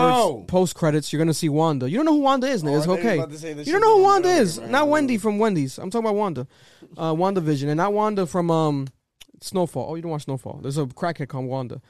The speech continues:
Speaker 2: Number one show of the year, arguably, not arguably, bitch. You know what the fuck it is. Squid Games, the number one show of twenty twenty-one.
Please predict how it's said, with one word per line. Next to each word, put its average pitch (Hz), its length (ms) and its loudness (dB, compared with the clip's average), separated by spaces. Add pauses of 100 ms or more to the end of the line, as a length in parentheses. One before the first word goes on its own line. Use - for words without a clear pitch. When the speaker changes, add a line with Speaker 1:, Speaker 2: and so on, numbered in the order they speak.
(760)
Speaker 2:
Number 277 240 4
one 285 280 6
show 277 240 6
of 254 60 0
the 247 100 2
year, 254 340 4 (120)
arguably, 240 600 2
not 233 160 4
arguably, 160 460 2
bitch. 156 320 -4 (100)
You 196 140 -4
know 190 100 2
what 139 120 0
the 131 60 -8
fuck 131 220 -6
it 127 60 0
is. 143 140 2
Squid 180 380 -2
Games, 113 420 -4
the 143 100 -4
number 160 180 2
one 175 220 2
show 175 380 0 (220)
of 151 200 -6
twenty 170 320 -2
twenty-one. 135 720 -4